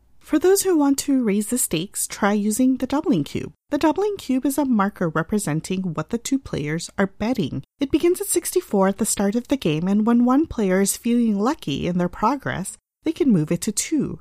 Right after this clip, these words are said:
meaning if they're playing for dimes, the winner will now be receiving twenty cents instead. The other player can agree to the two or just end the game and pay the ten cents. The doubling cube signs double from two to four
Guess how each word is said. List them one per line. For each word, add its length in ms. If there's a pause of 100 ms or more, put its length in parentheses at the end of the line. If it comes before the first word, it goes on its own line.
(160)
meaning 400
if 120
they're 120
playing 340
for 180
dimes, 640 (140)
the 80
winner 320
will 200
now 200
be 120
receiving 540
twenty 320
cents 480
instead. 540 (160)
The 160
other 160
player 320
can 200
agree 300
to 140
the 100
two 280
or 100
just 200
end 160
the 80
game 220
and 140
pay 160
the 100
ten 240
cents. 540 (440)
The 80
doubling 360
cube 280
signs 420
double 320
from 240
two 240
to 100
four 460